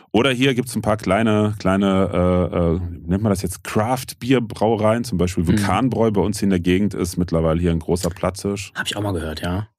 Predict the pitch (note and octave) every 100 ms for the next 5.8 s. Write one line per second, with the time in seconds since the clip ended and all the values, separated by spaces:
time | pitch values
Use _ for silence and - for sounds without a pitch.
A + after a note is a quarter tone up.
0 | _ _ _ - F#2+ D3+ C3+ G#2 G#2 G2
1 | E3+ A2 - - E2 - _ _ _ _
2 | _ - D3 A#2 C3+ - C#3+ D#3+ C3+ -
3 | C#3 B2 A#2 C3+ C#3+ B2 - B2+ A2 C3+
4 | C#3+ - F#2+ - - E2+ G#2 F#2+ A2 A#2+
5 | C#3+ A2+ G2+ A2+ G#2+ F#2 -